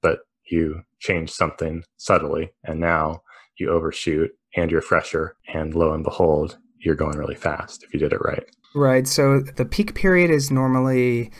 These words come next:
Speaker 2: signified by only working out three to four times per week with two short race simulation days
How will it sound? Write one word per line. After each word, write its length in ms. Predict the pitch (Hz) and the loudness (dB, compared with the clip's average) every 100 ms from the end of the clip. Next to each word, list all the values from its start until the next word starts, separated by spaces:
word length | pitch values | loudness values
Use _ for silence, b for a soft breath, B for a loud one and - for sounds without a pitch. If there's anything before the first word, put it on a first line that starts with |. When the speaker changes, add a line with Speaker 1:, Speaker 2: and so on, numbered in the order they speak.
| b - | b -8
Speaker 2:
signified 800 | - 156 143 135 143 139 139 | 0 2 2 4 4 4 4
by 600 | 131 123 123 127 123 127 135 | 2 4 4 4 2 2 0
only 240 | 151 175 | 2 2
working 300 | 175 170 156 | 2 0 2
out 300 | 151 135 - | 2 0 -6
three 260 | - 135 147 | -2 2 2
to 80 | 147 | 2
four 220 | 151 143 | 0 0
times 320 | 135 139 135 | 0 0 -2
per 180 | - 123 | -4 -2
week 380 | 120 196 208 B B B | 2 2 0 B B B
with 280 | 139 135 - | -2 0 -2
two 300 | - - 185 | -4 4 4
short 440 | 185 - 156 151 - | 4 2 4 4 2
race 320 | 135 135 135 | 2 2 2
simulation 560 | 139 131 127 131 135 135 | 2 4 4 2 0 0
days 440 | 135 160 180 | 0 -2 -4